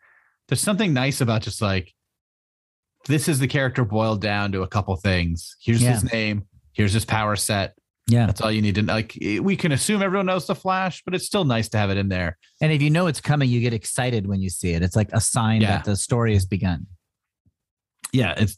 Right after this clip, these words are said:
Speaker 1: something very fun in that story, like the, how that those would always be, almost always be said. And then, of course, if there's some weird, um, storyline going on, like he's powerless, eh, they, they could tweak it or whatever. "I'm Wally
Speaker 2: Yeah.
Speaker 1: West. I used to be the fastest man alive."
Speaker 2: Yeah.
Speaker 1: Or whatever.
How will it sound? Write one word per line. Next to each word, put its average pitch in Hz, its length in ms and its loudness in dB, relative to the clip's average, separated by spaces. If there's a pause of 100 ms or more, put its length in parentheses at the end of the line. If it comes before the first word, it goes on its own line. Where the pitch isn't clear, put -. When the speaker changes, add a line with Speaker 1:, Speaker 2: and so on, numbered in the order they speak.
Speaker 1:
something 139 320 2
very 117 220 2
fun 104 460 0
in 95 160 -2
that 95 280 -2
story, 95 360 0
like 85 240 -2
the, 90 80 -2
how 92 160 2
that 90 160 0
those 95 180 0
would - 120 -2
always 90 300 0
be, - 120 -12
almost 147 400 0
always 110 220 0
be 95 100 -2
said. - 240 0
And 170 100 2
then, 185 100 0
of 143 100 0
course, 147 260 0
if 117 80 2
there's 110 180 0
some 117 180 0
weird, 98 520 -2
um, 80 440 -2 (480)
storyline 123 500 2
going 101 260 0
on, 98 300 0
like 90 100 -2
he's 87 160 -4
powerless, 95 720 -2
eh, 76 180 -4
they, 85 140 0
they 90 80 0
could 87 160 -6
tweak 95 280 -2
it 78 80 -2
or 73 40 -4
whatever. 76 320 -4
"I'm 101 120 4
Wally 101 200 2
Speaker 2:
Yeah. 95 60 4
Speaker 1:
West. 95 260 0
I - 60 -4
used 104 400 0
to - 60 -20
be 95 80 0
the 87 80 -2
fastest 90 420 -4
man 90 160 -2
alive." 85 460 -4
Speaker 2:
Yeah. 98 300 2 (640)
Speaker 1:
Or - 80 -2
whatever. - 340 -6